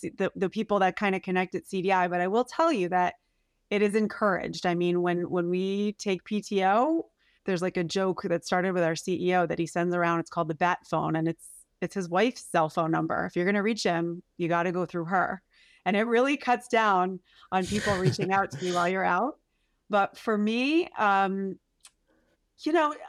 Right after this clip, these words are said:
honestly, it's just knowing that there's an incredible team who's handling things. And sometimes it's hard to really turn it off, but, um, there's just such a capable group there, um, that sometimes I actually miss them, and I'm checking in just 'cause I,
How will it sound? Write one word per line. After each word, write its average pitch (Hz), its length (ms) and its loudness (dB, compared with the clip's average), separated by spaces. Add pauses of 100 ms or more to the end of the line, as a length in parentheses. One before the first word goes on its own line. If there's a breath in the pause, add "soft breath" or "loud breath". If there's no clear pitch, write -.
(180)
honestly, 262 460 2
it's 320 140 2
just 240 160 -2
knowing 208 320 2
that 190 160 -2
there's 180 240 0
an 175 80 -2
incredible 180 480 -2
team 190 260 -2
who's 170 180 -2
handling 165 460 0
things. 113 400 -6
And 175 140 -4
sometimes 202 400 0
it's 185 140 -6
hard 175 280 0
to 208 80 -2
really 202 240 0
turn 214 260 -4
it 208 80 2
off, 202 520 2
but, 175 320 0 (580)
um, 165 420 2
there's 196 140 -2
just 247 160 -2
such 226 140 -6
a 202 40 0
capable 165 840 -2 (220)
group 180 340 -2
there, 160 420 0 (480)
um, 170 540 -2
that 175 240 0 (500)
sometimes 403 320 2
I 415 80 4
actually 320 240 0
miss 240 200 0
them, 190 240 2
and 190 80 0
I'm 202 100 -2
checking 262 340 -2
in 269 120 2
just 240 180 -4
'cause 240 140 -2
I, 185 280 0